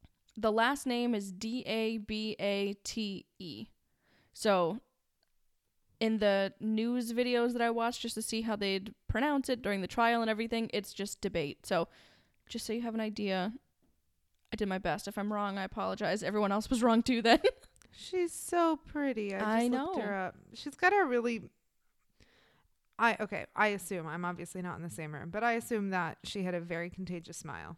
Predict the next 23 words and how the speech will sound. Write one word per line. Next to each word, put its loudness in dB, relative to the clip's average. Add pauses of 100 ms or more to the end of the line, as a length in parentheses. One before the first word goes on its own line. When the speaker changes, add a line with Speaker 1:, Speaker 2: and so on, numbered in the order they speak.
Speaker 2:
Like, -8
she -8
just -8
looks -8
really -2
genuine -8
in -14
all -10
of -16
those. -4 (380)
Speaker 1:
Mm-hmm. 2 (600)
I 2
know. 0
And 2
she, -2 (640)
she -8
really -6
does -6
just -10
look -14
super -10
nice. -8 (220)
Speaker 2:
Yeah. -2